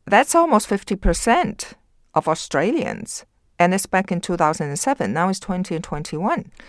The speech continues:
So I'm sure the figure is much higher now in twenty twenty-one. And also in that survey, one in five, that means twenty percent people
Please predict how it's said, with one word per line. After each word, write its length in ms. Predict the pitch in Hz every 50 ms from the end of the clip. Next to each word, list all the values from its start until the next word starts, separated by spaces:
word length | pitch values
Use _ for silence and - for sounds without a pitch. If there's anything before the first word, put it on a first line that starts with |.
| - - - - -
So 280 | - - - 240 226
I'm 200 | 220 214 214 214
sure 560 | 220 - - - - - 349 302 233 135 98 -
the 160 | - - 160
figure 840 | - - - - - - 262 247 214 - 120 76 71 65 69 - _ _ _ _ _ _ _ _ _ _ _ -
is 260 | 175 165 160 - -
much 320 | 151 147 147 143 - -
higher 640 | - - - - - 147 151 147 147 151 151 147 143
now 500 | 143 147 151 175 214 254 180 175 143 - - _ -
in 280 | 143 139 143 139 135
twenty 500 | - - - 139 135 135 - - 143 131
twenty-one. 920 | - - - 139 131 135 - - 123 120 - 151 190 233 254 165 127 - _ _ _ _ _ _ - -
And 160 | 196 208 208
also 280 | 254 269 277 - - 269
in 220 | - 208 202 202 202
that 300 | 208 208 208 208 - - _ _ _ _ _ -
survey, 840 | - - - - 220 208 190 175 - 147 127 110 117 151 175 208 _ _ _ _ _ _ _ _ _ _ -
one 420 | - 151 165 185 214 240 269 277
in 220 | 262 - 196 190 190
five, 800 | 196 - - - 220 208 185 147 92 76 - - - - - - -
that 120 | 175 170
means 440 | 175 180 175 170 180 180 - - - _ -
twenty 340 | - - 202 202 208 - -
percent 480 | - - - - - 214 185 185 196 -
people 680 | - - 185 - - - 82 58 52 104 170 202